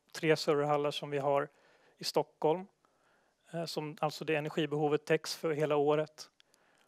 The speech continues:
Och, ehm, det gäller ju då både varmvatten i kran och, eh, varmvatten i element. Så att det här är någonting som vi tror mycket på, att när det gäller anläggningen av, eh, stora serverhallar så finns det en ekonomisk fördel i att lägga dem centralt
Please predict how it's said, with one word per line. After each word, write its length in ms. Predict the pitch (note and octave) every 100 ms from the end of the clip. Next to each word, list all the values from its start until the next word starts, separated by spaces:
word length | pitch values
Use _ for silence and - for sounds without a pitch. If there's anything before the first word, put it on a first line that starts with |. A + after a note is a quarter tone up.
| _ _
Och, 480 | - D3+ - _ -
ehm, 640 | D#3 D3 C#3+ C#3+ C#3+ D3+ C#3+ _
det 120 | - F3
gäller 180 | E3
ju 60 | D#3+
då 100 | D#3
både 240 | D3 D3
varmvatten 600 | C#3+ D3+ C#3+ C#3+ - C#3
i 40 | C3+
kran 460 | - G3 A3 A3 B3
och, 260 | F#3+ - _ -
eh, 120 | G#3
varmvatten 480 | G#3+ E3+ D3+ - D3+
i 20 |
element. 640 | D3 D3 F3+ A3 G3+ - - _ _ _ _ _ _ _ _ _ _ - _ _
Så 100 | D#3
att 80 |
det 60 | -
här 200 | E3+ F#3+
är 60 | F#3
någonting 340 | F3+ E3+ E3+
som 120 | -
vi 60 | D#3
tror 200 | - D#3
mycket 340 | E3 - F#3
på, 160 | - C#3+
att 100 | C#3+
när 140 | D3
det 60 | D3+
gäller 240 | D#3 D#3
anläggningen 680 | D#3 D#3 D3 D3 D3 D3 C#3+
av, 480 | C#3+ C#3 C#3 G#3 A#3+
eh, 200 | - G#3+ - _ _ -
stora 380 | - D#3+ D3
serverhallar 640 | C#3+ D#3+ C#3+ C#3+ D3 C#3+ D3
så 480 | - D3+ C#3+ D3 E3+
finns 320 | - D#3 -
det 140 | D3+
en 260 | D3 D3 G#3+
ekonomisk 640 | E3 E3+ F#3 F#3 D#3+ -
fördel 460 | - E3 D3+ D#3+ C#3
i 40 |
att 100 | C#3
lägga 260 | D3 C#3+ D3
dem 260 | C#3+ C#3 C3+
centralt 920 | - C3+ - D#3 D#3 D#3 - -